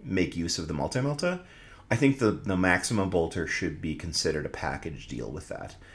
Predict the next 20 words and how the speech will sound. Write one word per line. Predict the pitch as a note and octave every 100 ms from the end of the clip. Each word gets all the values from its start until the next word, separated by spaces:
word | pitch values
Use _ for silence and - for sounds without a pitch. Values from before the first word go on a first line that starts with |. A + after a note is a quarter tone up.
| - - - - -
You're | G2+
gonna | G#2 G#2+
be | A#2
close. | C#3 G2+ D#2+ D#2 - - -
You | - G2
know | F#2
you're | F#2+
gonna | G#2
be | G2+
close | G2 F2+ E2+
to | F2+
things. | - E2 D#2 D#2
Maxima | F#2 D#2 - A2+
Bolter | G2 F2 F#2+ E2
giving | D#2+ D#2+
you | D#2 D#2
an | C#2+
additional | D2+ C2+ D#2 - D#2+ D2
one | D2 C#2+ A#1+
shot. | - A2+ G#2+ G#2+